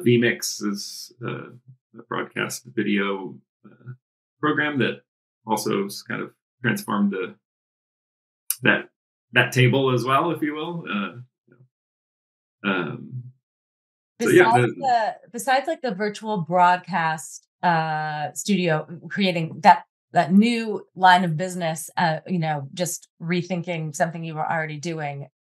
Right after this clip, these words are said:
Speaker 2: to apply it to when we were all stuck at home.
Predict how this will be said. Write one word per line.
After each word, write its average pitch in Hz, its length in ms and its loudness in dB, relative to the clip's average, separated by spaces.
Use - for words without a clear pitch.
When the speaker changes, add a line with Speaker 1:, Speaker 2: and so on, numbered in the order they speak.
Speaker 2:
to 180 100 -4
apply 156 480 -2
it 143 220 -10
to 139 360 -8
when 160 200 -2
we 151 60 -4
were 151 80 -2
all 147 120 2
stuck 156 260 -4
at 135 80 -12
home. 147 360 -4